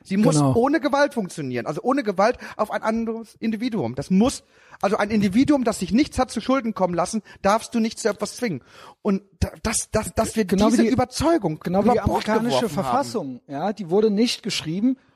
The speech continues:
Speaker 2: um dem Staat mehr Rechte zu geben, sondern sie wurde entworfen, damit
Speaker 1: Ja.
Speaker 2: der Staat sich damit der Staat nicht übergriffig werden kann.
Speaker 1: Genau.
Speaker 2: Das, um den Staat quasi an der Leine zu halten. Und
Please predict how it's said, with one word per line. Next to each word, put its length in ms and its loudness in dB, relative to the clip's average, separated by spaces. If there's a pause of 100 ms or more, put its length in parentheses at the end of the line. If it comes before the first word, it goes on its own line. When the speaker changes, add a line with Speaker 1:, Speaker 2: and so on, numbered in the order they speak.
(360)
Speaker 2:
um 140 0
dem 100 0
Staat 380 0
mehr 340 2
Rechte 320 2
zu 200 -4
geben, 420 0 (480)
sondern 340 2
sie 160 -2
wurde 220 4
entworfen, 600 0 (360)
damit 280 0
Speaker 1:
Ja. 80 0
Speaker 2:
der 40 0
Staat 360 -2
sich 300 -10 (500)
damit 260 0
der 80 0
Staat 340 -2
nicht 640 0 (480)
übergriffig 580 -2
werden 280 0
kann. 220 -12
Speaker 1:
Genau. 160 -8 (300)
Speaker 2:
Das, 220 2
um 200 4
den 100 4
Staat 360 2
quasi 540 2
an 100 2
der 100 6
Leine 340 4
zu 200 0
halten. 380 -8 (320)
Und 580 0